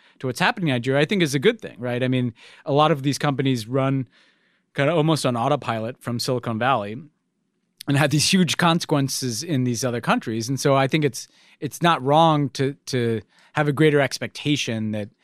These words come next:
they're, they're more attuned and plugged into what's happening in a place. The question is, at what point does that become censorship? And I, I think,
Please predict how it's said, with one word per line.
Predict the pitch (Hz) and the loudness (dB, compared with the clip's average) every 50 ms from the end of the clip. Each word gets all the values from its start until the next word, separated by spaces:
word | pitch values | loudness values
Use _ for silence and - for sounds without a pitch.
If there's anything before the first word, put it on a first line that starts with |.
| _ _ _ - | _ _ _ -4
they're, | 127 127 | -2 -2
they're | 120 110 135 131 | 0 0 0 2
more | 139 135 131 127 120 | 2 2 2 0 0
attuned | 110 - - - 151 143 135 127 123 117 | -2 -2 0 2 2 2 2 2 0 -2
and | 107 104 | -6 -6
plugged | - 127 123 120 113 | -6 -4 -4 -4 -4
into | 123 123 113 117 | -4 -4 -4 -4
what's | 113 113 110 - | -6 -6 -4 -2
happening | 127 120 120 - 113 113 110 | -2 -2 -2 -2 -6 -6 -6
in | 104 98 | -8 -10
a | 92 | -10
place. | - 135 139 123 107 95 - - - _ - - - - - _ _ - | -8 -6 -6 -4 -6 -8 -10 -14 -16 _ -20 -20 -20 -20 -20 _ _ -4
The | 180 160 - | -2 -2 2
question | - 190 190 180 - 175 160 156 | 4 4 4 4 4 2 2 4
is, | 147 139 135 127 113 - - - _ _ _ _ _ _ _ _ _ _ - - - - | 4 4 2 0 -2 -6 -8 -10 _ _ _ _ _ _ _ _ _ _ -20 -18 -10 -6
at | - 143 143 | -4 -2 0
what | 139 147 139 - | 2 2 0 2
point | - 143 139 123 | 0 -2 -2 -2
does | 123 117 101 | -2 -4 -4
that | 123 117 98 | -4 -4 -4
become | 117 107 120 113 | -4 -6 -6 -6
censorship? | 113 - 160 160 139 131 113 - 120 107 123 | -4 -2 -2 -2 -2 -4 -6 -8 -8 -6 -4
And | 127 135 | -2 -2
I, | 139 139 - | -2 -2 0
I | 165 147 | -2 -2
think, | 127 - 160 151 151 120 - - - | 0 0 0 0 0 -2 -6 -12 -18